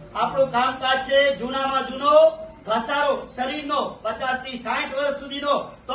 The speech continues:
પણ મટાડી આપવામાં આવશે. અને મગજથી કરી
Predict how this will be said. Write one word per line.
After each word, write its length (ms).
પણ 220
મટાડી 480
આપવામાં 640
આવશે. 480
અને 280
મગજથી 580
કરી 420